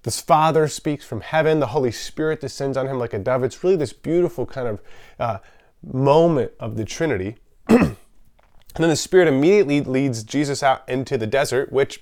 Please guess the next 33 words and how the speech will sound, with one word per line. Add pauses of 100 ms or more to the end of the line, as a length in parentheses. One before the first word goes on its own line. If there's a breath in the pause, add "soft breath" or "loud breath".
I
don't
know
if
you've
been
to
a
desert
recently, (320 loud breath)
everything
dies
out
there.
<laughs>
Okay,
it's
a
place,
like,
basically
nothing
survives. (340 loud breath)
So
Jesus
goes
out
into
this
place
where
everything
dies,